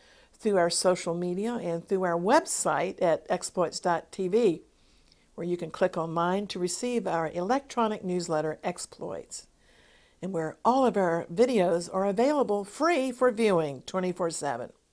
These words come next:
and details of our prayer convocations in Israel were also posted at our website. And now you can download our free Jerusalem Channel app to watch our videos on your mobile phones or tablets.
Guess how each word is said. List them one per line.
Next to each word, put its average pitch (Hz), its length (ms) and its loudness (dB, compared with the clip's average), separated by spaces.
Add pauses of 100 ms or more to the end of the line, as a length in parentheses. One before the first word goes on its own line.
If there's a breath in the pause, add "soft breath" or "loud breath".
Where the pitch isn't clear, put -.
(680)
and 143 140 -10
details 180 520 0
of 127 140 -4
our 151 140 -2
prayer 185 240 -2
convocations 170 680 -6
in 151 140 -6
Israel 165 460 -8 (640 soft breath)
were - 120 -14
also 175 360 -2
posted 180 600 -2
at 156 140 -6
our 156 140 -6
website. 113 600 -10 (840 soft breath)
And 190 160 -2
now 339 240 2
you 202 200 0
can 185 220 -6
download 170 680 0
our 175 140 0
free 190 480 -4 (460 soft breath)
Jerusalem 226 500 2
Channel 220 460 0
app 226 360 4 (760 soft breath)
to - 120 -12
watch 175 300 0
our 175 100 -2
videos 196 560 -2
on 180 140 -4
your 170 140 -2
mobile 220 400 4
phones 196 520 -2
or 220 140 -2
tablets. 226 720 -2